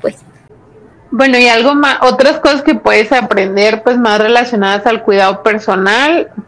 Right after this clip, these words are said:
Speaker 2: puedes aprender, por ejemplo, a maquillarte o incluso maquillarte por diversión, si ya lo sabes hacer, eh, pues, en, en la cuarentena, si lo quieres hacer para tomarte fotos o nada más como que para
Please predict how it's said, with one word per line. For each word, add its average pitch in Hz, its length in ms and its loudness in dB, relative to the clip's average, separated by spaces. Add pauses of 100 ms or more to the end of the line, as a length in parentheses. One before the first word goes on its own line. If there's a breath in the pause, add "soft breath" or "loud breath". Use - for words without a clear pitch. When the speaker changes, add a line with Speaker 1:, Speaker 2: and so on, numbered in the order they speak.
(160)
Speaker 2:
puedes 226 260 0
aprender, 208 480 0
por 214 100 0
ejemplo, 208 540 -2
a 208 100 0
maquillarte 202 1000 -2
o 254 280 0
incluso 202 340 -4
maquillarte 220 560 -2
por 220 200 -4
diversión, 208 560 -2
si 226 120 -6
ya 185 120 2
lo 196 140 -2
sabes 208 360 -2
hacer, 185 360 -2 (440 soft breath)
eh, 185 260 0
pues, 196 200 -2
en, 180 580 -6
en 196 160 -4
la 185 120 -2
cuarentena, 208 480 0
si 247 80 -2
lo 208 140 -2
quieres 208 200 0
hacer 196 280 -2
para 185 260 0
tomarte 175 460 -4
fotos 240 880 0
o 208 80 0
nada 180 280 -2
más 180 280 -2
como 175 300 -8
que 170 100 -4
para - 380 -4